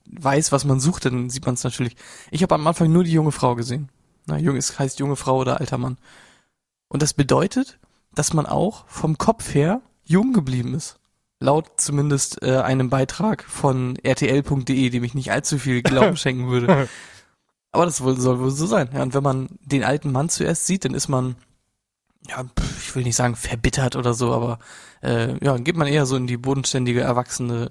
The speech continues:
Speaker 1: Richtung vom Kopf her. Finde ich super witzig.
Speaker 2: Und alle fragen sich jetzt, es kann doch nicht sein, dass es jetzt hier ein Bild gibt und wir können's nicht sehen. Doch,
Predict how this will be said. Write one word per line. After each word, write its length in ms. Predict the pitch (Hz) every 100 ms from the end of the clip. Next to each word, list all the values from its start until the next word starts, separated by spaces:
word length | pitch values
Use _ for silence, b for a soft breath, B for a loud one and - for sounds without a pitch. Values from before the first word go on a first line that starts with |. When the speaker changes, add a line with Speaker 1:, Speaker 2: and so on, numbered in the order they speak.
| -
Speaker 1:
Richtung 400 | 131 131 127 117
vom 200 | - 120
Kopf 280 | - - -
her. 120 | 123 - b b b b
Finde 160 | - 143
ich 60 | 135
super 240 | 165 135
witzig. 380 | 127 - 127 -
Speaker 2:
Und 120 | 180
alle 200 | 170 180
fragen 300 | - 175 185
sich 180 | 170 156
jetzt, 280 | 160 160 b b _ -
es 80 |
kann 160 | - 202
doch 60 | 196
nicht 140 | 165
sein, 280 | 180 175 185
dass 180 | 180 185
es 160 | 160
jetzt 240 | 175 160 -
hier 140 | 170
ein 120 | 160
Bild 240 | 160 180 -
gibt 180 | 170 160
und 100 | 147
wir 80 |
können's 260 | - 165 -
nicht 140 | 165
sehen. 360 | - 180 160 120 b b b -
Doch, 460 | 135 254 214 -